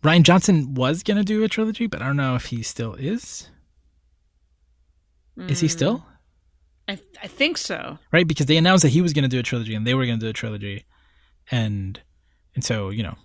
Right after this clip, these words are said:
Speaker 1: hopefully we'll find out about that. Do you wanna see more Rey?
Speaker 2: I would love to see more Rey. I don't think we're gonna see Rey in any, like, prominence in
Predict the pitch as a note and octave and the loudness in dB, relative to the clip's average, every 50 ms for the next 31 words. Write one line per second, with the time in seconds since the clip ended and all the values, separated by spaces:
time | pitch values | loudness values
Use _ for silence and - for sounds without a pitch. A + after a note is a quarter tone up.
0 | _ _ - - A2+ - A#2 G#2+ G2+ G2+ - - G#2+ G2+ G2 G2 F#2+ F#2+ E2+ - | _ _ -14 -12 -8 -6 -6 -4 -6 -6 -6 -6 -6 -6 -6 -6 -6 -8 -10 -10
1 | - B2+ A2 G2+ F#2 - F#2+ F#2 F#2 - - - _ _ _ _ _ _ - D#3+ | -12 -10 -10 -10 -10 -10 -12 -12 -12 -14 -18 -20 _ _ _ _ _ _ 0 2
2 | E3 D#3+ D3 D3 F3 F3+ - - F3 D#3+ D3+ C#3+ C#3 C3+ B2+ A#2 B2+ F#3+ E3 G2 | 4 4 6 6 6 6 6 4 4 4 4 4 4 2 0 0 -2 -2 -2 -4
3 | - - _ _ _ _ _ _ _ _ _ _ _ _ _ _ _ _ _ _ | -8 -14 _ _ _ _ _ _ _ _ _ _ _ _ _ _ _ _ _ _
4 | _ _ _ _ _ _ _ _ _ _ A#3+ A#3+ B3 A#3+ A#3 A3+ A#3 A#3+ A#3 C4 | _ _ _ _ _ _ _ _ _ _ 2 4 4 4 2 -2 -4 -4 -6 -8
5 | - - B3+ A#3 A#3 A3 G#3+ G3 F#3 E3 E3+ E3 F3+ F#3+ A3+ C#4 D4 C#4 - F#3+ | -6 -6 -4 -4 -4 -4 -4 -4 -6 -6 -6 -4 -2 0 0 0 0 0 0 0
6 | F#3 F#3+ G3 G3 G3 G3 F3+ - G3 F#3+ F3 - F#3 F3 F3+ F3 E3+ - - - | 0 0 0 -2 -2 -4 -4 -4 -4 -4 -2 -4 -4 -4 -4 -4 -6 -6 -6 -6
7 | F#3 F3+ F3 F#3 F3 D#3 _ _ _ _ G#3 G3 F#3 F#3+ F#3 F3+ F3 E3 D#3+ D#3 | -4 -4 -4 -6 -8 -10 _ _ _ _ -12 -6 -4 -2 0 0 0 0 -2 -4
8 | D#3 F#3 - _ _ _ _ _ - G3+ F3+ E3 C#3+ F#2+ - - - F3+ F3 F3+ | -8 -12 -18 _ _ _ _ _ -4 -4 -4 -4 -6 -10 -12 -10 -8 -6 -4 -4
9 | F3 E3 D#3+ D3+ - - - - - F#3+ E3 D#3+ F3 F3 E3 D3+ D3+ F3+ F3 - | -4 -4 -6 -8 -8 -10 -14 -6 -4 -2 -2 0 -2 -2 -2 -2 -4 -4 -4 -6
10 | - - - - _ _ _ - F3 E3 D#3+ D#3+ D#3 D#3 D#3 D#3 | -8 -8 -12 -16 _ _ _ -8 -8 -8 -6 -8 -8 -8 -10 -10